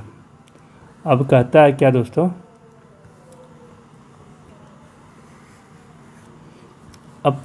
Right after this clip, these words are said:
कीजिए according to question, B ratio by W पूछ रहा है,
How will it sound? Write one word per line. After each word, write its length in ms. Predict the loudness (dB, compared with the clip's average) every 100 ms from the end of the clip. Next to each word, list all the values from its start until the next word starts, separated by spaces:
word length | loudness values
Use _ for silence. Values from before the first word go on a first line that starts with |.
| -8
कीजिए 440 | -6 -4 2 0 0 -10 -20 -14
according 520 | -10 -6 -4 -4 -8
to 200 | -6 -6 -6 -10 -20 -20 -20 -20 -20 -20 -20 -20 -20 -20 -20 -2
question, 640 | 2 2 0 -2 0 -2 -6 -18 _ _ _ _ -20 _ -20 -20 -20 _
B 240 | -2 2 4
ratio 420 | 4 0 0 0
by 140 | 2 -2 -4 -20 -20 -20 -20 -8
W 340 | -2 0 0
पूछ 200 | 0 2
रहा 180 | 4 4
है, 220 | 2 -6